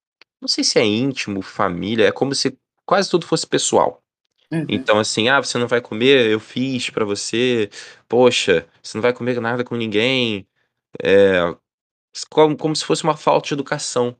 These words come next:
Speaker 1: você não comer. Sendo que não, não tem nada a ver. Social é social, comida é comida. Tudo bem que os dois tão misturados ali. Mas numa hora que você está, está precisando perder peso por questão de saúde, deveria ser mais compreensível. Mas, infelizmente,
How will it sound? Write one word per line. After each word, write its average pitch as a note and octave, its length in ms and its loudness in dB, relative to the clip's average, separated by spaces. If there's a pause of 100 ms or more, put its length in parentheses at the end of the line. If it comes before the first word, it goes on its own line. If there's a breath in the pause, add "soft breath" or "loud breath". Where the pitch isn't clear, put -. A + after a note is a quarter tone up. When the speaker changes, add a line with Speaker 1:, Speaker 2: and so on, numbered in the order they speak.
Speaker 1:
você - 240 -8
não G#2+ 120 -6
comer. G2+ 360 -6 (480)
Sendo C#4+ 220 -2
que G4 120 -4
não, F3 260 2
não B2+ 60 -4
tem C#3 120 0
nada D3 200 2
a D3+ 40 2
ver. G#2 280 2
Social - 360 -2
é C#3+ 40 -2
social, C#3+ 420 -2
comida B2+ 300 -6
é - 20 -4
comida. B2+ 400 -4
Tudo C3 200 -8
bem C3+ 140 -4
que - 80 -14
os - 60 -12
dois C3+ 140 -4
tão E3 120 -8
misturados D#3+ 680 0
ali. A2+ 280 2 (340 loud breath)
Mas G2+ 540 0
numa A#2 440 2
hora G#2 200 2
que - 80 -8
você G#2+ 140 -8 (140)
está, A2 160 -6
está - 220 0
precisando A2 680 -2
perder G#2 260 0
peso F#2+ 260 -2
por - 80 -20
questão G#2 240 -6
de F#2+ 80 -8
saúde, G2+ 680 -4 (1160 soft breath)
deveria G2+ 380 4
ser A2 200 -2
mais A2 180 -4
compreensível. B2 720 -4 (180)
Mas, F2+ 160 -4
infelizmente, G#2 640 -4